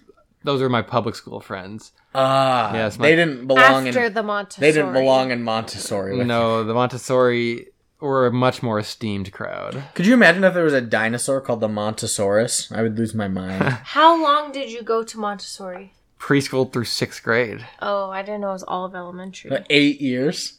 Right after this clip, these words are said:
Speaker 1: Yep.
Speaker 2: of Montessori?
Speaker 1: Yep.
Speaker 2: Damn. My next one is by a returner. Smells Like Cheese.
Speaker 1: Oh, this guy. <laughs>
Speaker 2: Or girl.
Speaker 1: That, yeah, it's definitely a guy.
Speaker 2: <laughs> It smells like cheese is definitely a guy.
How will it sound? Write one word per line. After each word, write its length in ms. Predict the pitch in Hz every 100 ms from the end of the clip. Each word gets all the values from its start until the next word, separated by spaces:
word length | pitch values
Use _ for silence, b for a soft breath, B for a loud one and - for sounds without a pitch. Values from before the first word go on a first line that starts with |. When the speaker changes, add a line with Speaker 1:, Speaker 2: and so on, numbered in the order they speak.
| -
Speaker 1:
Yep. 180 | 110 113
Speaker 2:
of 60 |
Montessori? 720 | 120 113 117 120 131 135 156 107
Speaker 1:
Yep. 300 | 110 117 - -
Speaker 2:
Damn. 420 | 107 113 104 92 _ _ b b b -
My 100 | 156
next 280 | 165 190 262
one 100 | 254
is 100 | 208
by 160 | 196 180
a 60 |
returner. 600 | 160 151 - 143 107 95 _ _ -
Smells 500 | - 165 165 165 156
Like 220 | 135 -
Cheese. 600 | - 175 123 98 92 -
Speaker 1:
Oh, 480 | 131 139 123 104 98
this 200 | 127 135
guy. 420 | 101 92 98 101 - B B B
<laughs> 420 | B B B B -
Speaker 2:
Or 160 | 180
girl. 480 | 147 139 113 101 - _ -
Speaker 1:
That, 360 | 139 143 139 -
yeah, 360 | 120 101 107 107
it's 160 | 131 113
definitely 320 | 113 107 95
a 20 |
guy. 200 | 92 92
Speaker 2:
<laughs> 200 | - -
It 420 | 185 160 - 185 180
smells 360 | - 165 170
like 140 | 170 160
cheese 300 | 143 123 120
is 60 |
definitely 500 | - 104 104 101 98
a 40 | 101
guy. 220 | 87